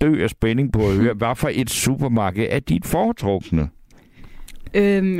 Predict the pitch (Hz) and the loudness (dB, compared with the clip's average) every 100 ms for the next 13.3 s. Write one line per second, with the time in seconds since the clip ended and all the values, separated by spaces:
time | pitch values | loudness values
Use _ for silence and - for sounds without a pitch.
0 | - 185 185 208 294 - 269 233 247 - | -4 -2 -2 -2 -4 -4 -4 0 -2 -2
1 | - 208 226 - - 202 208 202 - 190 | 0 2 0 -4 -4 -4 -2 -4 -2 2
2 | 185 170 165 180 175 - - 156 165 - | 2 2 -2 -4 -8 -6 -4 -4 -6 -8
3 | 180 185 185 185 - 277 285 - 311 311 | -4 -2 0 -2 -4 -4 -4 -2 0 2
4 | 262 262 - 277 - _ - - 143 73 | 0 -2 -8 -12 -12 _ -8 -2 2 2
5 | 185 302 - 95 78 - _ - - 185 | 2 0 -2 -4 -4 -10 _ -10 -4 -4
6 | - - _ - 147 165 156 - - - | -6 -16 _ -2 -2 -4 -12 -14 -10 -6
7 | 220 214 208 - 233 214 220 - 202 202 | -2 -2 -2 0 0 0 -2 -4 0 2
8 | 190 190 - 214 190 - - 254 - 180 | 2 -2 -4 -4 -4 -4 -4 -4 -2 -4
9 | 196 - 180 - 185 170 - - 185 180 | -4 -4 -8 -8 -8 -8 -6 -2 4 6
10 | 170 160 185 175 - 185 185 190 214 - | 6 4 2 0 -4 -2 0 2 2 0
11 | 170 - 180 180 170 - 175 - 185 180 | -2 -4 -4 -4 -4 -6 -10 -2 2 2
12 | 170 - 180 - - - - _ _ 131 | 0 -2 -2 -4 -14 -18 -20 _ _ -4
13 | - 139 | -2 -2